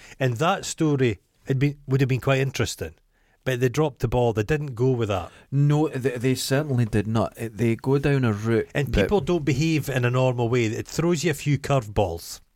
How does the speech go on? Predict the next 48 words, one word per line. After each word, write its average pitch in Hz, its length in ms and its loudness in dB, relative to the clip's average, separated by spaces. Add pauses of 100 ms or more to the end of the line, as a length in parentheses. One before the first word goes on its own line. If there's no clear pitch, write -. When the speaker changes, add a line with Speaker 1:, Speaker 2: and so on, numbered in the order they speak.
Speaker 1:
which - 200 -4
it 127 140 -2
annoyed 120 460 2
me. 90 180 -12 (320)
Speaker 2:
And 123 120 0
there's 123 140 2
a 127 60 0
few 170 240 0
bits - 320 -2
in 107 100 -2
it 67 140 -4
that 87 100 -4
are 80 80 -4 (120)
totally - 320 -4
unnecessary. 107 600 0
Speaker 1:
No, 220 60 4
the 185 80 4
whole 220 100 2
film's 190 380 -2
totally 143 280 2
un-, 107 100 -2
a 113 60 0
hundred 165 260 0
and 139 100 -2
four, 135 260 2 (240)
a 139 60 4
hundred 196 480 0 (240)
and 127 100 -6
thirty-six 147 800 -2
minutes 113 360 -2
are - 120 2
totally 113 300 2
Speaker 2:
Oh, 104 60 0
God, 104 100 -2
Speaker 1:
unnecessary. - 380 -6
Speaker 2:
it - 20 -8
was 113 80 -6
so - 400 0
long. 104 520 2
It 98 140 2
was 92 240 0
fucking - 600 -6
Speaker 1:
You, 147 160 4
I 147 140 2
finished 139 420 -2
this 120 140 0
before 110 360 -2
you, 107 320 0